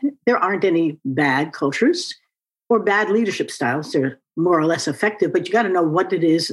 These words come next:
that you're doing. And command and control, think of the military. You know, I tell you to do it, you better, you know, get it done when I said by when. The opposite is very entrepreneurial, very visionary, very creative, very empowering. You can almost feel the difference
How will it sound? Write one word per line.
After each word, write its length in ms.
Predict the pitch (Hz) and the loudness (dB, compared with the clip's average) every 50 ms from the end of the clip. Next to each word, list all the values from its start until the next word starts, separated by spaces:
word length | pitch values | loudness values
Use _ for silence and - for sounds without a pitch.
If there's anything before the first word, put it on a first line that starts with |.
| - 123 | -6 -4
that 180 | 175 156 143 - - | -2 -2 -2 -4 -8
you're 220 | 175 165 160 156 151 | -4 0 0 2 4
doing. 360 | 196 269 381 302 160 151 - _ _ - - - - - | 4 4 4 4 2 0 -2 _ _ -20 -20 -20 -14 -4
And 80 | - 196 | -4 2
command 360 | - 226 214 220 233 247 240 | 4 4 4 4 4 4 4
and 100 | 240 226 | 2 2
control, 640 | 233 226 - - 214 208 202 202 202 214 214 208 - _ _ _ _ - | 2 2 2 2 2 4 4 4 4 2 0 -2 -8 _ _ _ _ -10
think 140 | - 190 - | -8 -4 -2
of 80 | 233 202 | 0 2
the 60 | 180 | 4
military. 640 | 160 151 147 151 147 - 160 135 131 135 143 156 180 | 4 4 4 2 0 0 -2 0 0 0 -2 -2 0
You 120 | 190 196 | 2 2
know, 120 | 208 220 | 4 4
I 80 | 202 156 | 2 0
tell 160 | 151 - 208 | 0 2 2
you 100 | 202 208 196 | 4 4 2
to 80 | 185 | 2
do 140 | 165 190 196 | 2 4 4
it, 140 | 202 190 196 | 4 4 2
you 60 | 175 | 0
better, 340 | 147 170 170 165 151 147 139 139 - _ - | -2 0 0 0 0 -2 -4 -8 -18 _ -4
you 80 | 175 | -2
know, 180 | 180 175 - - _ - | -2 -2 -2 -6 _ -4
get 120 | 156 185 196 | -2 0 0
it 120 | 185 147 | 2 0
done 340 | 143 185 180 170 165 147 - - | 0 0 2 0 0 -2 -4 -2
when 140 | 185 214 214 | 0 0 0
I 60 | 185 | 0
said 380 | - - 185 170 165 156 143 123 | 0 -2 0 0 0 0 0 0
by 140 | 143 156 156 | 0 0 0
when. 300 | 139 135 127 131 135 - _ _ _ _ - - | 0 0 -2 -4 -4 -6 _ _ _ _ -4 -2
The 100 | 160 185 | 0 2
opposite 440 | 226 294 - - - - - 190 | 2 2 2 0 -2 0 0 0
is 140 | 180 175 - | 0 0 -2
very 200 | 156 170 185 196 | 0 0 2 2
entrepreneurial, 720 | 185 185 190 - - - 190 185 190 226 302 285 147 120 - _ _ _ - | 2 0 -2 -4 -4 -2 -2 0 2 2 2 0 -2 -4 -8 _ _ _ -2
very 200 | 196 233 247 220 | 0 2 2 2
visionary, 680 | 165 202 214 214 208 185 147 123 123 160 233 302 302 - _ _ _ _ _ - | 4 2 2 2 2 0 0 0 0 0 0 0 -2 -4 _ _ _ _ _ -2
very 180 | 156 180 208 214 | 0 0 2 0
creative, 680 | - - 208 185 175 160 170 190 180 160 139 175 190 | 0 0 0 2 2 4 2 2 2 2 0 0 0
very 220 | - 147 165 202 208 | 0 2 4 4 2
empowering. 760 | 202 202 - - 190 185 185 170 147 139 135 165 240 262 - _ - | 2 0 -2 -2 0 0 0 0 0 0 2 0 0 -2 -4 _ -6
You 80 | 196 | 0
can 100 | - 233 | 0 0
almost 400 | 226 254 262 285 277 262 262 - | 2 4 4 6 4 4 2 -2
feel 840 | - - - 254 247 254 269 262 254 233 208 185 180 180 180 208 214 | -6 -4 0 4 4 6 6 6 6 4 4 2 0 0 -2 -4 -4
the 100 | 180 175 | -2 -2
difference 600 | 165 175 214 214 - - 139 117 139 143 - - | 2 2 2 2 2 -2 -2 -2 -2 -4 -6 -10